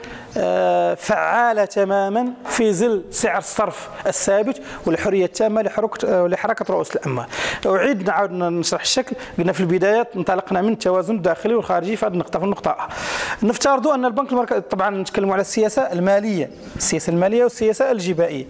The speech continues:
السياسة، السياسة المالية. أن، أن الدولة تبعت سياسة، سياسة نقدية توسعية، زيادة الإنفاق على سبيل المثال، أو تخفيض الضرائب،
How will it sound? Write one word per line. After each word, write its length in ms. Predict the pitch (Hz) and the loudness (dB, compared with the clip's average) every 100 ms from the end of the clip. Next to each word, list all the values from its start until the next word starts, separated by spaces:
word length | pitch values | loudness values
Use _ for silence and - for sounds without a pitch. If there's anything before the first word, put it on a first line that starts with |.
| - - - | -12 -12 -6
السياسة، 500 | - 160 - 233 240 - - - - - | 0 0 2 0 0 -8 -16 -10 -10 -4
السياسة 360 | - 196 - | 0 0 2
المالية. 480 | 202 185 180 202 160 - - - - - - - - - - - | 0 2 2 0 -4 -8 -10 -10 -10 -16 -16 -18 -18 -18 -18 -4
أن، 220 | 190 208 226 | 0 2 4
أن 320 | 254 208 208 | 4 2 0
الدولة 400 | 170 147 233 262 | 0 2 4 2
تبعت 340 | 240 220 208 | 2 0 0
سياسة، 420 | - 226 233 240 | 0 2 2 2
سياسة 300 | 208 240 - | 0 -2 -2
نقدية 220 | 226 240 269 | -2 0 2
توسعية، 580 | 220 196 175 160 151 - - - | 2 2 0 0 0 -4 -14 -4
زيادة 360 | 156 170 233 240 | 0 4 4 2
الإنفاق 380 | 254 226 - 214 | 0 0 0 0
على 120 | 175 | 0
سبيل 260 | 170 165 160 | 0 -2 0
المثال، 440 | 170 165 220 247 | 0 2 2 2
أو 140 | 262 208 | 2 -2
تخفيض 360 | 202 - 208 | -2 -2 -2
الضرائب، 500 | 170 147 185 202 254 | 0 0 2 2 0